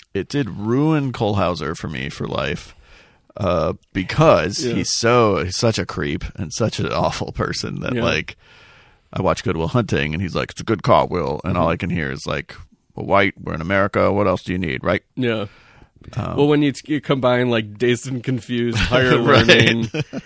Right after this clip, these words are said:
Speaker 2: I mean, yeah, he's, he's scary. Yeah,
Speaker 1: But I
Speaker 2: I mean
Speaker 1: love that, I love that Singleton brought him back for Too Fast, Too Furious.
Speaker 2: Yes.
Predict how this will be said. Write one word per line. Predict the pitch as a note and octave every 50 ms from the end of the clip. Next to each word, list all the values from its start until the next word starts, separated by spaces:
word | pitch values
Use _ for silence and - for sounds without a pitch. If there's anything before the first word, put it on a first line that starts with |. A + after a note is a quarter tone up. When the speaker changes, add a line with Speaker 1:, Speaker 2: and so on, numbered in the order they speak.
| - - - - _ -
Speaker 2:
I | - A#2+
mean, | A#2 A#2+ A#2+ B2 A#2+ A#2+
yeah, | B2 B2 C3 C#3 C#3 B2+
he's, | A#2 G2+ - F3+ A3 A#3+ C4 A#3 - - - _
he's | - A#2 C#3+ D3+ E3+ F3+ F3 D#3+ C3 G#2
scary. | - - - - - - - - G2 G#2 G#2 G#2+ G#2 G2 G2 G2 G2+ G#2+ - - _ _
Yeah, | - - B2
Speaker 1:
But | C#3+
I | B2
Speaker 2:
I |
mean | C3+ D3
Speaker 1:
love | D#3 F3 F#3+
that, | F#3+ E3+ D3+ A#2+
I | B2+ C3+
love | C3+ C#3 C#3+ D3
that | C#3+ B2+ A#2 -
Singleton | - C#3 B2 B2 A#2 C3 B2 A2+
brought | A#2 A#2 A2+ A#2
him | A2+
back | B2+ C3+ D3 -
for | - A#2+
Too | G2 - B2 A#2+
Fast, | B2+ B2 A2+ A#2 - -
Too | A#2+ A#2+
Furious. | B2+ C3 C3+ B2+ G#2 F#2 G#2
Speaker 2:
Yes. | C3 F3+ G#3+ E3+ - - - - - - _